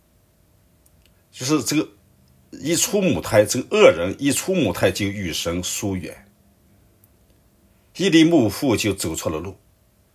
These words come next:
就是他们第一，迈出的第一步就走错了。这个生来就是与，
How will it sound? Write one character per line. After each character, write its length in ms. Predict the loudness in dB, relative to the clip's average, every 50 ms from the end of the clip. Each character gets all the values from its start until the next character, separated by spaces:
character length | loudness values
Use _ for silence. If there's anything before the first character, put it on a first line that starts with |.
| _ _ _ _
就 140 | 0 2 2
是 80 | 2
他 160 | 4 4 4 2
们 100 | 2 2
第 260 | 0 0 2 2 0
一， 140 | -4 -6 -10 -16 _ _ _ _ _ _ _ _ -20 -20 -16 0
迈 200 | 4 6 6 6
出 120 | 4 2
的 80 | -4 -6
第 160 | -6 -2 0
一 80 | 0 2
步 180 | 2 0 0
就 120 | 0 0 -4
走 220 | -4 -6 -6 -8
错 260 | -8 -8 -6 -6 -6
了。 140 | -6 -12 _ _ _ _ _ _ _ _ -20 _ _ _ _ _ _ _ _ _ _ -20 _ _ _ _ _ _ _ _ _ _ _ _ _ _ _ _ -8
这 100 | -8 -6
个 80 | -4
生 640 | -4 -4 -2 -2 2 4 4 6 6 6 6 4 4
来 320 | 4 4 4 4 4 2
就 160 | 0 -4 -6
是 140 | -6 -6 -8
与， 200 | -8 -8 -8